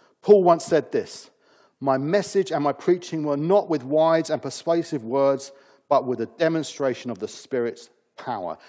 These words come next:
If Peter, John, Paul, um, I was gonna say the Beatles, I'm so sorry, it came into my head there.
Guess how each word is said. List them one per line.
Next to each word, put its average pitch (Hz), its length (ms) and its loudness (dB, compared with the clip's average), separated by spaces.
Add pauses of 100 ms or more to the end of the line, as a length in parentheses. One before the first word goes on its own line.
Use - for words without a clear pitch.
(120)
If 151 240 -6
Peter, 135 580 -4 (240)
John, 139 680 4
Paul, 180 640 4 (320)
um, 135 420 2 (920)
I 101 100 -12 (220)
was 143 160 -2
gonna 180 160 -2
say 175 140 0
the 156 80 0
Beatles, 113 320 -4
I'm 104 100 -6
so 156 220 0
sorry, 127 280 -2
it 107 60 -6
came 123 140 -4
into 123 140 -8
my 131 120 0
head 113 140 -2
there. 110 220 -4